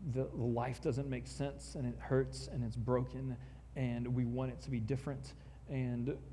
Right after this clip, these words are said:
God, you promise us that you are working for good, and that you haven't left us, that you are walking with us, that you are our refuge, you are our strength.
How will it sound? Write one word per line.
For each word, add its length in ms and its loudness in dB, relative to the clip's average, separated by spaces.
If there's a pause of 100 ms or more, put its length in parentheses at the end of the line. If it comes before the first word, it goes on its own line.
(120)
God, 260 4
you 80 2
promise 540 0
us 200 0
that 160 -4
you 200 2
are 60 4
working 400 0
for 140 -4
good, 260 -2 (1080)
and 100 4
that 80 -2
you 60 0
haven't 420 4
left 260 0
us, 400 -8 (600)
that 160 0
you 60 4
are 40 4
walking 600 2
with 240 -2
us, 380 -10 (220)
that 140 -4
you 180 -2
are 440 2
our 100 0
refuge, 500 -2
you 200 -2
are 340 -2 (320)
our 80 -4
strength. 400 -6